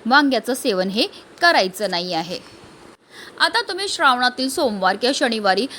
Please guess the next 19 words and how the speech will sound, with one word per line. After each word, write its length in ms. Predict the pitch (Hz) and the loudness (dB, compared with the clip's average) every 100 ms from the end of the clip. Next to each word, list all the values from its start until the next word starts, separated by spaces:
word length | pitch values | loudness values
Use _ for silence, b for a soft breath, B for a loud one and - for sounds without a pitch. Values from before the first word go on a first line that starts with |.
| B | B
व्रत 200 | 220 247 - - | 2 2 2 2
करत 260 | 208 247 220 | 2 4 4
असाल 380 | 247 214 147 - - | 2 0 -2 -4 -6
आणि 160 | - 247 240 | -4 -2 2
त्यामध्ये 340 | 240 202 202 | 0 0 -4
तुम्ही 300 | 214 233 226 262 B B | -4 -2 -2 -4 B B
दुधाचं 500 | 220 277 294 294 285 | -4 -2 2 0 0
सेवन 340 | 269 240 208 214 | 0 2 0 0
करत 280 | 214 196 | -2 0
असतील 320 | 208 202 208 202 | -2 -2 -4 -2
किंवा 160 | 294 | -2
फळाहार 480 | 320 254 202 226 240 | 2 4 6 6 2
करत 360 | 262 208 185 175 | 2 0 0 -2
असतील, 300 | 185 190 196 | -4 -4 -2
तर 60 | |
या 200 | 262 254 | 0 2
फळांमध्ये 640 | 285 - 202 226 202 175 202 | 0 0 2 2 2 -4 -4
तुम्हाला 240 | 214 185 208 | -4 -4 -4
चुकूनही 580 | - 302 - 277 190 | -4 -8 -4 -2 -2